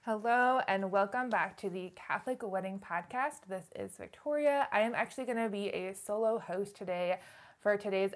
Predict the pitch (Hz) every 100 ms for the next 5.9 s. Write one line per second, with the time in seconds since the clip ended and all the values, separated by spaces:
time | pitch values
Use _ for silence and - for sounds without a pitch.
0 | - 277 294 277 277 208 214 220 190 196
1 | 190 226 262 233 - 233 240 240 - -
2 | 202 202 202 190 - 226 233 214 214 196
3 | 196 - 196 196 190 180 190 202 180 175
4 | - - - - 185 190 180 294 - 202
5 | - 220 226 254 311 359 214 - 262